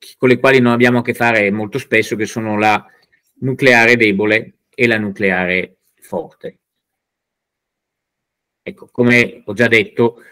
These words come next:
quelle co-, con le quali abbiamo a che fare tutti i giorni sono queste. Ok.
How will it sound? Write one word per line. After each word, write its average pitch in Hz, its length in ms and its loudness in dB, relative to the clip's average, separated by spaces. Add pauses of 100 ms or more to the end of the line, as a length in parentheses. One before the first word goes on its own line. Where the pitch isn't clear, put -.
(200)
quelle 139 420 2
co-, 120 220 -2
con 123 180 0
le 117 200 4
quali 135 240 2
abbiamo 127 240 2
a - 20 -4
che 131 120 -2
fare 127 280 -2
tutti 180 220 -10
i 131 60 -4
giorni 98 320 -2
sono 101 280 -8
queste. 92 600 -6 (260)
Ok. - 360 -16